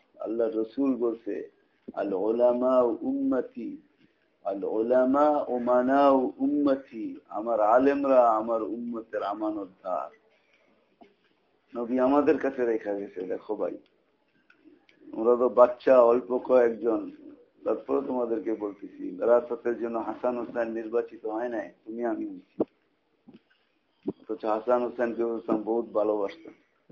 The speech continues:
কি বলতেন? ভালোবাসতেন না, বাসেন নাই? তোমাদের বুখারীতে আছে, বুখারীতে বলতাম, নামাজ পড়াইতেছে,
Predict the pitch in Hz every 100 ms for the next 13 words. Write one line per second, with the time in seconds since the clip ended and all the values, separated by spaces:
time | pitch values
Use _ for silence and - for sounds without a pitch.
0 | - _ _ _ _ _ - 113 117 120
1 | 113 110 92 - - _ _ _ _ _
2 | _ _ - 107 117 117 - 151 151 127
3 | 113 117 104 113 110 107 - - 117 -
4 | - 117 120 117 113 113 127 120 117 110
5 | - 85 87 - 98 - - _ _ -
6 | - - - - - 117 123 113 120 127
7 | 139 139 - 139 151 151 156 160